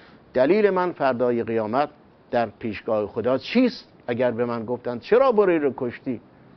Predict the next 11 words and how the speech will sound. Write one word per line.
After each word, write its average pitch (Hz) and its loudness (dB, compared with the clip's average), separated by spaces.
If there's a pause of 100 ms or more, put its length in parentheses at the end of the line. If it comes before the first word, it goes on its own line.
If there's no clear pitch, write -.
چی - 2
بگم؟ 196 2 (640)
"به 151 -2
خاطر 135 2
عبیدالله 156 2
کشتی." 190 0 (600)
چرا 254 2
کشتی؟ 160 -2 (520)
بری 165 4
کی - 2
بود؟ 285 4